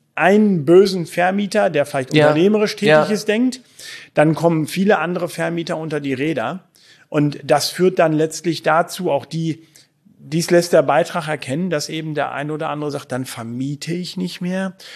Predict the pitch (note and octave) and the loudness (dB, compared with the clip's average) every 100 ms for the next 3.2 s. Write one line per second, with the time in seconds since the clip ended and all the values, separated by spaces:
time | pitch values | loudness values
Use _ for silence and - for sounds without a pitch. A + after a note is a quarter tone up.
0 | - - C3 D#3+ D3+ D3 C#3+ D3+ C#3+ D3 | -16 -4 2 4 4 0 -6 -4 0 -2
1 | - C#3 C3+ - D3 C3+ C3 - C#3 - | -2 -12 -10 -8 -6 -4 -6 -8 -10 -8
2 | C3 C#3 D3 C#3+ C3+ C#3+ C3+ C#3 A#2 C3+ | -8 -4 -4 -4 -6 -8 -10 -10 -4 -2
3 | D#3 - | -2 -8